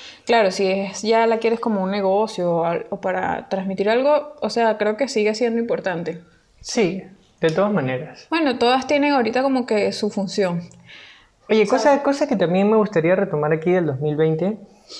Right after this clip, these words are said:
Speaker 2: es cómo China plantea su recuperación y todo el mundo sigue jodido.
Speaker 1: Sí, ¿no? Bueno, hay
Speaker 2: O sea,
Speaker 1: muchas
Speaker 2: fue demasiado
Speaker 1: teorías
Speaker 2: evidente,
Speaker 1: conspirativas.
Speaker 2: fue
Speaker 1: Sí.
Speaker 2: demasiado evidente todo el tratamiento político. O sea, y ahora ellos hicieron hasta un concierto en Wuhan,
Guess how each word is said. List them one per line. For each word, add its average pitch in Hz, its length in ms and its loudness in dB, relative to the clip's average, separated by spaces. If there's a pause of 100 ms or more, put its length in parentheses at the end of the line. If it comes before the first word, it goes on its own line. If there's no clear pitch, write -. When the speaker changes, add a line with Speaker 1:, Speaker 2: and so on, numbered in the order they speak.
(180)
Speaker 2:
es 196 120 -2
cómo 254 340 4
China - 800 -2 (200)
plantea 151 420 0
su 190 120 -2
recuperación 143 840 0
y 165 100 -2
todo 165 120 2
el 170 60 0
mundo 170 240 -2
sigue 165 200 -2
jodido. 123 420 -6 (540)
Speaker 1:
Sí, 233 240 -4
¿no? 220 240 0
Bueno, 240 240 0
hay 202 220 -2
Speaker 2:
O 208 40 -6
sea, 226 140 4
Speaker 1:
muchas 165 100 2
Speaker 2:
fue 202 100 6
demasiado 240 420 6
Speaker 1:
teorías 220 240 6
Speaker 2:
evidente, 151 380 4
Speaker 1:
conspirativas. 135 340 0
Speaker 2:
fue 175 80 2
Speaker 1:
Sí. 196 60 2
Speaker 2:
demasiado 196 320 4
evidente 160 340 4
todo 170 200 0
el 175 60 -2
tratamiento 143 460 0
político. 135 520 -4
O - 40 -20
sea, 127 260 -2
y 139 80 2
ahora 165 280 6
ellos 185 260 2
hicieron 156 260 0
hasta 160 200 -4
un 143 60 -2
concierto 156 500 0
en 180 80 -2
Wuhan, 165 760 -2